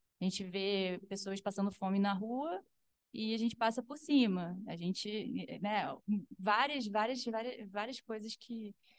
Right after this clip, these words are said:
que a gente vai perdendo, de-, as várias sensibilidades que a gente vai perdendo.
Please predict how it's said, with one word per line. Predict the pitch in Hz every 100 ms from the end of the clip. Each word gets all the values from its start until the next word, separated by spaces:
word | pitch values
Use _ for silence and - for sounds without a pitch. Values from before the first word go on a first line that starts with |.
| _
que | - 226
a |
gente | 214 214
vai | 214 208
perdendo, | 240 233 214 196 190
de-, | 202
as | 190
várias | 202 226
sensibilidades | 240 226 240 226 247 220 202 -
que |
a |
gente | 190
vai | 190
perdendo. | 190 202 160 160